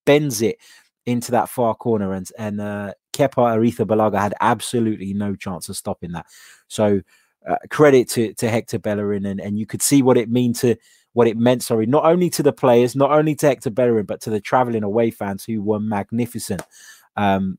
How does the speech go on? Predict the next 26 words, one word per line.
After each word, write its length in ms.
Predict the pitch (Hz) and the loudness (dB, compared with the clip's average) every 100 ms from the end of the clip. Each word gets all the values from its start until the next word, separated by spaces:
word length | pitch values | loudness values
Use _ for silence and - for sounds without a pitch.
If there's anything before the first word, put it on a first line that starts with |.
| _ | _
on 180 | 110 104 | -4 -4
Tuesday 480 | - 113 98 104 98 | -2 -2 -2 0 0
night. 240 | 101 92 | 0 -4
There's 100 | 87 | -6
been 200 | - 104 | -8 -6
lots 240 | 107 - 107 | -6 -6 -8
of, 160 | 95 _ - _ _ | -8 _ -20 _ _
uh, 220 | 98 95 92 | -4 -2 -4
comments 420 | - 117 107 101 | 0 2 2 0
about 240 | 110 107 104 | 0 2 2
them 160 | 107 | 0
on 120 | 104 98 | 0 -2
social 400 | - 107 - 104 | 0 -2 0 0
media 300 | 107 104 101 | 2 2 2
over 200 | 101 95 | 0 -2
the 100 | 101 | 0
last 260 | 101 98 | 0 0
couple 220 | - 104 | -2 -2
of 80 | 98 | 0
days, 240 | 110 101 95 | 2 2 2
and 80 | |
I 80 | 95 | 0
have 160 | 110 - | 0 0
to 80 | 104 | -4
agree, 500 | 87 107 107 107 95 - - _ - | -4 -4 2 2 0 -8 -20 _ -2
um, 320 | 98 92 | 0 0